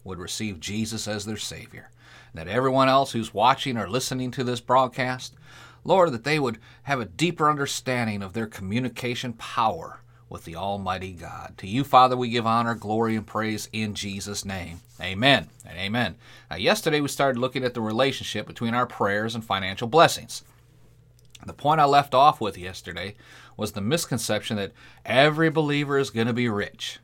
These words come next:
and, and some other such teachings that others accuse the Word of Faith movement to be claiming. And to be truthful,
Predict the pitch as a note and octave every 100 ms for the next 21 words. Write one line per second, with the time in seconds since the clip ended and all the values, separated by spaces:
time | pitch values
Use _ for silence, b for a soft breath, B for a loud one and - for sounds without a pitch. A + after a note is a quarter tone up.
0 | - G2 E2+ G#2 F#2+ - B2+ A#2 G#2+ -
1 | A2+ - - A2 G#2 G#2 G2+ G2+ F#2+ -
2 | B B B B2 B2 A2 A2 A#2+ A#2 A2
3 | A2+ G2 G#2+ A2 A2 A2 A2 A2 G2+ G2
4 | G#2 F#2 G#2 - C#3+ B2 E2 - _ b
5 | b b A2 B2+ B2+ C3+ D#3+ - A#3+ A#3
6 | F#2+ G#2